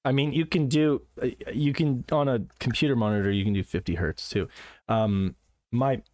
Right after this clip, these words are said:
the N E C that I have, the multi-sync and the, and the Diamond Pro, both will do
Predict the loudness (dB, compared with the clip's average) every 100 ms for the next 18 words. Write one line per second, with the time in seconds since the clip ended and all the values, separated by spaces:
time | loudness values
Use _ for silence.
0 | -2 0 0 2 0 0 0 0 2 2
1 | 2 0 0 0 0 -2 0 0 -2 -2
2 | -2 0 2 0 0 -2 -8 _ -2 0
3 | 0 2 2 2 0 -2 -6 -8 -2 0
4 | 2 0 -2 -2 0 0 -4 -10 -20 _
5 | -2 0 -2 -4 -2 0 2 2 0